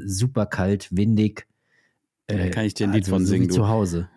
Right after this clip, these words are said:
Speaker 2: Das war, das war bei uns, ja, der Vorteil ist, also bei uns war es zumindest so,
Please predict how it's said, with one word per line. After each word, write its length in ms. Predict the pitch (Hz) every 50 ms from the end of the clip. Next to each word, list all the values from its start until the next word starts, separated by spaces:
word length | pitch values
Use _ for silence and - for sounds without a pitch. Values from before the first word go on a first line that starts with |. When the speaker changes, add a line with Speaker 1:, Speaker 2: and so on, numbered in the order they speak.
| _ _ -
Speaker 2:
Das 200 | - 101 95 101
war, 220 | 104 107 120 120
das 220 | 104 113 104 -
war 160 | 113 113 123 117
bei 100 | 123 117
uns, 280 | 87 120 127 131 - -
ja, 240 | 120 123 139 147
der 240 | 143 110 - 120 120
Vorteil 520 | 110 - - 139 147 139 - - 120 107 98
ist, 440 | - 104 123 123 - - - - _ -
also 200 | 98 98 95 92
bei 140 | 92 98
uns 200 | 95 113 143 -
war 80 | - 104
es 120 | 98 -
zumindest 340 | - - 101 95 92 92 -
so, 260 | - 101 98 104 113